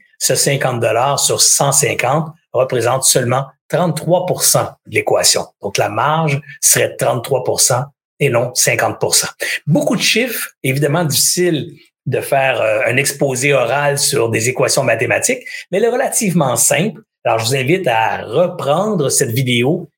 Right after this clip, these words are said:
écrire les chiffres pour bien les voir. Des fois, les gens sont visuels, ont besoin de voir les chiffres.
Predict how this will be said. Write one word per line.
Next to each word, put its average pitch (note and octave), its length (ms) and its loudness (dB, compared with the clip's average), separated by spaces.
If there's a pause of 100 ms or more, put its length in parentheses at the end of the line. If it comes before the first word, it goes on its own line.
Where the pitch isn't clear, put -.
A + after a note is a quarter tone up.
écrire C#3+ 360 -2
les C3 180 -2
chiffres E3+ 320 0
pour A#2 140 -4
bien C3+ 180 0
les A#2 240 0
voir. B2+ 380 0
Des A#2 120 -6
fois, D3+ 180 2
les A#2+ 140 0
gens B2 240 0 (240)
sont A#2+ 220 2
visuels, A#2+ 680 0
ont B2 120 0
besoin A#2+ 380 0
de A2+ 80 -2
voir A#2 440 0
les A2 140 -4
chiffres. C3+ 400 0